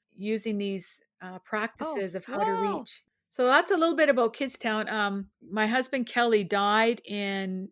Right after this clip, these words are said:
Speaker 1: uh, two thousand four suddenly of a heart attack. He's only thirty-six. Then I stepped over and took out Kidstown for a while and,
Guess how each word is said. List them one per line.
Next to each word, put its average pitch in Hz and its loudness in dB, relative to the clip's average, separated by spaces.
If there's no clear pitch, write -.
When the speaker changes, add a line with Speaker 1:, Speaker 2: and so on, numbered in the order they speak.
Speaker 1:
uh, 190 -10
two 233 -4
thousand 214 -2
four 208 -2
suddenly 254 -6
of 202 -6
a 190 -8
heart 214 0
attack. 254 -6
He's 220 -4
only 220 -2
thirty-six. 202 -4
Then 202 -4
I 208 -2
stepped 214 -6
over 196 -4
and 180 -8
took 202 -12
out 175 -4
Kidstown 190 -8
for 175 -8
a 170 -6
while 160 -10
and, - -16